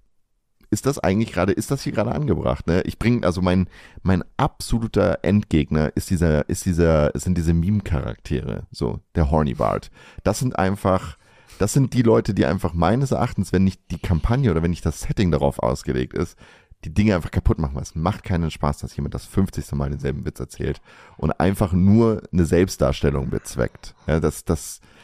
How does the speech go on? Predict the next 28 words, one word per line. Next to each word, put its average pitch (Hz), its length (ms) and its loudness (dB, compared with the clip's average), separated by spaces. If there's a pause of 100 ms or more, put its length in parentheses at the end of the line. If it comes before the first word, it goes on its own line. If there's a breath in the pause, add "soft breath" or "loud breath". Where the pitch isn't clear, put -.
(140 loud breath)
das 104 140 0
ist 135 140 -4
kein, 117 360 2
das 104 140 0
ist 107 120 -2
genau 101 240 2
kein 95 360 0
kollaboratives 80 720 0
Storytelling. 76 720 -4 (420 loud breath)
Das 98 140 0
wollte 120 180 4
ich 107 60 2
nur 113 100 6
einfach 90 160 0
dazugeben. 76 600 -2
So, 71 80 -2
ich, - 180 -8
ich - 80 -10
finde, 120 180 2
die, 98 140 2
die - 100 -8
Verantwortung 90 440 0
liegt - 160 -6
nicht 101 200 0
nur 87 120 2
beim 80 180 0
D 76 80 0
M, 90 240 0